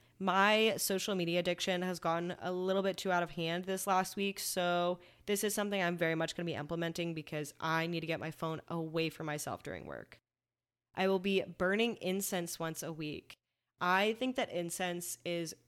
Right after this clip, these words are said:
well, I think it smells great, and my friend Alexi gave me a giant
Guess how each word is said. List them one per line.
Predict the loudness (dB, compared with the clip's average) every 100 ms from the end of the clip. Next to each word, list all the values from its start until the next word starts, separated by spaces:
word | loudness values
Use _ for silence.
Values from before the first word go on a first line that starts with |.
| _ _
well, | 0 0
I |
think | 0 -4
it | -4
smells | -2 -2 -2
great, | -2 -2 -2 -8 -10
and | -6 -4 -4
my |
friend | -2 -2 -2
Alexi | 0 -2 -2 -2 -2 _ _ -2
gave | 0
me | 0 -4 -4
a | -4 -4 -8 -8
giant | -6 -2 0 0 0 -2 -4 -8